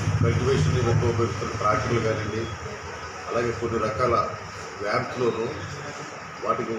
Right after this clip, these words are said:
ఉపయోగించే బ్యాటరీస్ ఏవైతే ఉన్నాయో ఆ బ్యాటరీలు పోతున్నట్లుగా మాకు కొంత కంప్లైంట్స్ రావడం జరిగింది. అది కూడా ముఖ్యంగా ఈ పెనుగొండ సర్కిల్ పరిధిలో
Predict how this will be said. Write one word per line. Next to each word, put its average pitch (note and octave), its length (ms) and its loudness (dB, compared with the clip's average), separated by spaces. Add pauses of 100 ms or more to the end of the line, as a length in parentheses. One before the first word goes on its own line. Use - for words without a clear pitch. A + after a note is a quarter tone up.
ఉపయోగించే C#3 540 -2 (140)
బ్యాటరీస్ B2+ 480 0
ఏవైతే A#2 240 0
ఉన్నాయో A#2+ 200 2
ఆ - 80 -4
బ్యాటరీలు A#2 380 0 (100)
పోతున్నట్లుగా A2+ 720 0 (1300)
మాకు A2+ 280 -2
కొంత - 220 -2 (720)
కంప్లైంట్స్ A#2 520 -2
రావడం A2+ 320 4
జరిగింది. G#2 400 -2 (1500)
అది A#2 180 -2
కూడా C3 140 2 (100)
ముఖ్యంగా B2+ 420 0 (1300)
ఈ G#2+ 180 -6
పెనుగొండ B2 420 0 (300)
సర్కిల్ A#2 400 -4
పరిధిలో A#2 320 2